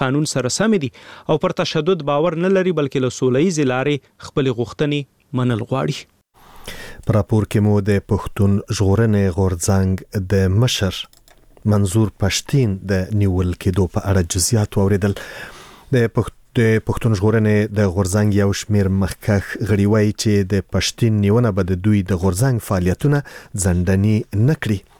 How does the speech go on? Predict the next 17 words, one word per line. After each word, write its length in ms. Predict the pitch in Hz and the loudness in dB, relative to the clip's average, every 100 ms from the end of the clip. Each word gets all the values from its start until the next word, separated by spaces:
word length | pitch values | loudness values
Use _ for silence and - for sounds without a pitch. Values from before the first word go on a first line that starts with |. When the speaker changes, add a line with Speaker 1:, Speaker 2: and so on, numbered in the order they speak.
| - | -2
Speaker 2:
د 120 | 120 | 0
دې 140 | 131 | 2
غورځنګ 480 | 110 101 117 113 - _ _ _ - 101 | 0 0 0 0 -4 _ _ _ 0 2
یوې 400 | 92 98 101 95 - 98 | 4 2 0 -4 0 0
مخکښې 500 | 95 - 104 95 107 104 | 0 -2 -4 -2 0 2
غړي 180 | 131 101 - - - | 0 -2 -10 -14 -6
ثنا 240 | - 104 110 113 - | -2 2 2 0 0
اعجاز 420 | 107 92 139 139 - | 0 0 0 0 -2
سره 200 | 101 92 - _ _ _ _ | -2 -4 -6 _ _ _ _
په 100 | - 104 | -2 0
کابل 200 | 95 101 | 0 0
کې 180 | 101 | 0
د 80 | 95 90 | 2 0
ازادۍ 260 | 95 101 98 | 2 2 2
راډیو 240 | 90 92 | 0 0
خبریالې 580 | - 90 101 107 98 90 - | 0 2 2 2 2 -2 0
فیروزې 440 | 98 101 92 | 0 2 2